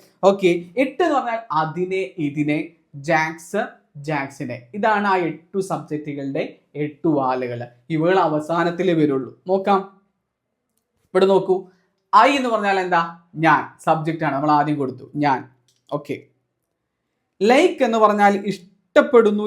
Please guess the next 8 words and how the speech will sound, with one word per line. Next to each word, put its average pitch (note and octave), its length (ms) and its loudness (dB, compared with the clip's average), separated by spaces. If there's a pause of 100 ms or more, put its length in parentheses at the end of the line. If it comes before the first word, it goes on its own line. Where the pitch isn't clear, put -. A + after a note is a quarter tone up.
എന്നാണ് F3 260 4
അതിനർത്ഥം D3 420 0
വരുന്നത്. B2+ 340 -4
ലൈക്ക് E3+ 260 0
എന്ന് F#3+ 140 0
പറഞ്ഞാൽ F#3+ 280 2 (540)
ഇഷ്ടപ്പെടുന്നു. E3 680 2 (220)
I B3 40 2